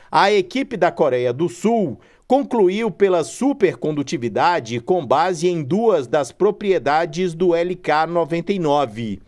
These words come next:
levitação sobre um ímã e quedas abruptas na resistividade.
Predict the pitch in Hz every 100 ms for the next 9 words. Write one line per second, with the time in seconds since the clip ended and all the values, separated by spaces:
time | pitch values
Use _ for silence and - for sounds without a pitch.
0 | - - - - 175 180 214 185 131 -
1 | 196 247 202 165 127 147 123 131 202 214
2 | 220 214 _ _ - 240 - 190 214 180
3 | 147 131 208 160 147 185 - 208 196 180
4 | 190 185 135 156 208 214 - 220 185 151
5 | 135 123 113 120 104